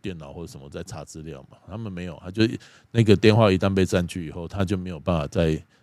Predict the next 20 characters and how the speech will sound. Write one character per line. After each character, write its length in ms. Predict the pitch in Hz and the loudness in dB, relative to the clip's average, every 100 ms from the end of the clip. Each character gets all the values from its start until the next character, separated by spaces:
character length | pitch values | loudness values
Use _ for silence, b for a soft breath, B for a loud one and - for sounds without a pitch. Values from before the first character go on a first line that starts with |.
| _ | _
取 160 | - 82 | -14 -12
得 160 | 78 | -10
其 200 | 82 - | -12 -10
他 120 | 85 | -10
资 160 | 85 87 | -8 -10
讯 200 | 82 80 | -10 -12
来 140 | 67 - | -14 -16
源。 100 | - - - | -20 -20 -10
然 120 | 87 | 0
后 140 | 92 80 b b b | 0 0 b b b
他 220 | - 110 104 - _ _ _ _ _ _ _ _ - 120 | 4 6 6 -4 _ _ _ _ _ _ _ _ -20 -4
黏 180 | 107 107 | 2 4
住 220 | 107 139 | 6 6
你 180 | 90 73 | 4 -4
以 60 | |
后 240 | 73 85 76 | -4 -4 -4
呢， 100 | 69 - - _ _ - | -8 -16 -20 _ _ -18
他 140 | - 120 | 2 6
只 80 | 107 | 8
要 180 | 110 | 6